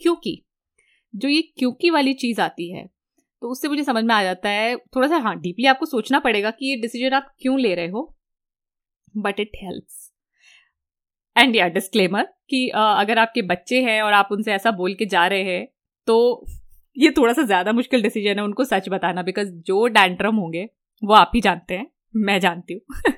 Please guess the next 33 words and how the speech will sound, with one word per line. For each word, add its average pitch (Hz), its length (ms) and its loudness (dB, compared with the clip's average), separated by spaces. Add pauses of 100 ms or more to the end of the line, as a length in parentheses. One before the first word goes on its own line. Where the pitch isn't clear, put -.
(140)
<laughs> - 40 -4 (640)
तो 320 200 2
या, 233 340 2
anyway, 220 280 2 (720)
number 196 260 -2
three 330 200 0
is 247 160 0 (580)
don't 220 220 4
keep 214 480 -6
complaining। 165 460 -8 (1300)
So, 294 140 0 (180)
I 202 200 6
am 254 60 4
a 262 220 4
whiner। 156 360 -2 (460)
मैं 190 160 -4
काम 190 260 2
करती 208 340 -2
जाऊंगी 262 460 2
और 220 200 -2
रोती 190 300 0
जाऊंगी 208 360 0
कि 262 120 -4
ये 208 360 0
क्यों 202 460 -6
कर 190 180 -6
रही 175 140 -8
हूँ 165 120 -8
मैं। 185 200 -8 (880)
He 302 120 4
said - 200 0 (360)
कि 277 300 0
either 262 180 2